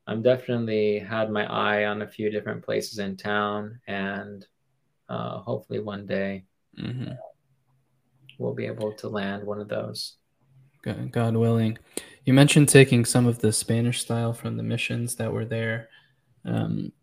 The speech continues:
Speaker 2: and I've heard you mention this before about Saint Paul saying, um, that, uh, he became all things for all people.
Speaker 1: Mm-hmm.
Speaker 2: Can you explain what that, what that means? Because some people can take that in, like, a wrong,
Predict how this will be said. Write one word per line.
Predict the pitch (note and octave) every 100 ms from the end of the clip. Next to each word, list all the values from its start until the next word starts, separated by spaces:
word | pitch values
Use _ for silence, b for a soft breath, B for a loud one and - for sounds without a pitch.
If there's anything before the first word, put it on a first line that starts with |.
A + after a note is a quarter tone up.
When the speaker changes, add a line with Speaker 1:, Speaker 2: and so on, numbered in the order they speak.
| _
Speaker 2:
and | C3+ A#2+
I've | A2+
heard | B2 A2+
you | A#2
mention | A2 A2 A2+ A#2+
this | A2+ G#2+
before | - G#2+ - A#2+ A2+
about | A2 A2 A2 G2+ -
Saint | A#2+ A2+
Paul | - A2+
saying, | A2+ A#2 A2 G#2+ G#2+ A#2+ - -
um, | G#2+ A2 A2 C3+ C#3+ -
that, | A2 - - _ _ _ _ _ _ _ _ _ -
uh, | A2+ G#2
he | A#2 A#2+
became | A2+ - A2+ A2
all | A2
things | - A2 A2 -
for | A2
all | A2
people. | A2+ A#2 - A2 A2+ B2 _ _ _ _ B2
Speaker 1:
Mm-hmm. | A2 A2+ G#2+ G#2+
Speaker 2:
Can | C#3+
you | E3+
explain | E3 - C3 C3 C3
what | B2 B2
that, | A#2+ A2+ A2 - _
what | B2+ A#2+ A#2+
that | - A#2 G#2+ A#2
means? | A2+ A#2 A#2 A#2 A#2 -
Because | - A#2+ A#2 A2+ - - _
some | - C3
people | B2 A#2
can | A2+ A2+
take | - A#2 A2+
that | A2 A2
in, | A2+ C3+ -
like, | A2+ A2+
a | -
wrong, | A2+ A2 G#2+